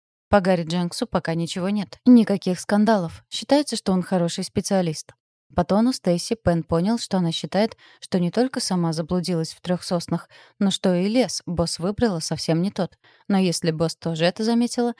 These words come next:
то ничем себя не выдала. Сержант повернулся к своему компьютеру. "Сейчас мы с Брайантом поедем проверим последние полученные данные и". "А какие последние данные?" — спросила констебль, отрываясь от компьютера.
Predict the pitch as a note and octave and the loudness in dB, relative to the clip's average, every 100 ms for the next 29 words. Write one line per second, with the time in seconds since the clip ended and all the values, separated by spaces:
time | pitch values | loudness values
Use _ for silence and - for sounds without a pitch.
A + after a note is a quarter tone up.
0 | - _ G3 F3+ D#3+ G#3 A#3 A3 F#3 E3+ | -14 _ 0 2 0 -2 -2 -2 0 0
1 | D#3 D#3 E3 F3 _ _ _ - - E3 | -2 -4 -6 -8 _ _ _ -8 -2 0
2 | F3 F#3+ - F3+ F3+ F3 - G3 - F3+ | -2 -4 -2 -2 0 -2 -4 -8 -6 -2
3 | E3 D#3+ F3 - E3 - F3 - _ _ | -2 -2 -6 -4 -4 -4 -8 -8 _ _
4 | - A#3 A3 G3+ G#3 F#3+ E3+ F#3 B3 A#3+ | -8 -4 0 0 2 0 0 2 2 2
5 | F3 D#3+ E3+ F3 F3+ - E3+ G3+ A3+ F3+ | -2 -2 -2 -2 -2 -2 -2 0 0 0
6 | D#3+ - F3+ G3+ F3 E3 E3 E3 - E3 | -4 -2 -2 0 0 0 -2 -4 -2 -2
7 | D#3+ F#3 G#3+ G3 E3+ - F#3+ F3 E3+ _ | 0 0 2 0 -2 -2 -2 0 -2 _
8 | _ _ _ - G#3+ D4+ A#3+ F3 - E3+ | _ _ _ -4 -2 -2 0 0 0 -2
9 | F3 E3+ F3 E3+ E3+ E3 E3 F3+ - - | -2 0 0 0 0 0 -2 -6 -10 -12
10 | - G3 - F#3 F3 F3 E3 - E3+ G#3+ | -2 -2 0 -2 -2 -2 -6 -2 -2 0
11 | A#3 - E3+ F3 - - F3+ - E3 F3 | 0 0 -2 -2 -4 -4 -4 -2 -4 -4
12 | E3 | -8